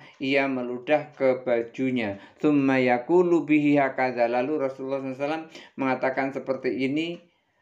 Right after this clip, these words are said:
dengan mempraktekannya, menunjukkan bagaimana cara meludah ke baju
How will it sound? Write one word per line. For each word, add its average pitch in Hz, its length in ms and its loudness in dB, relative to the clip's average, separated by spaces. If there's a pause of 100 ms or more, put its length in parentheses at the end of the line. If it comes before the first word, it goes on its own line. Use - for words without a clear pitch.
(220)
dengan 131 560 -2
mempraktekannya, 123 1200 -4
menunjukkan 127 960 -2
bagaimana 123 640 -6
cara 123 240 -2
meludah 123 400 -6
ke 123 80 -10
baju 113 480 -6